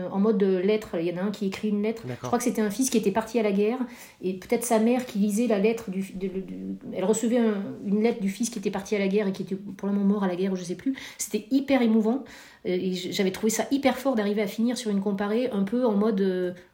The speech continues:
Speaker 1: on pose les choses comme ça. Euh, pour une fin de, pour une fin de match, quoi.
Speaker 2: Ouais.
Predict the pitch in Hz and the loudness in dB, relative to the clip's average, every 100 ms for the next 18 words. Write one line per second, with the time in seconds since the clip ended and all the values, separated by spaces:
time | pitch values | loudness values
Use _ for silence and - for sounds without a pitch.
0 | - 180 226 208 202 196 220 214 175 185 | -8 0 2 2 0 0 -2 -2 -6 -6
1 | 196 - - - - - 165 160 160 160 | -6 -10 -20 -20 -18 -8 -6 -6 -6 -8
2 | 151 135 - - - 190 190 - 233 220 | -8 -10 -12 -18 -4 2 4 4 2 4
3 | 180 170 170 165 170 175 170 202 190 190 | 4 2 0 -2 -4 -4 0 2 2 0
4 | - 160 143 123 | -4 -6 -4 -8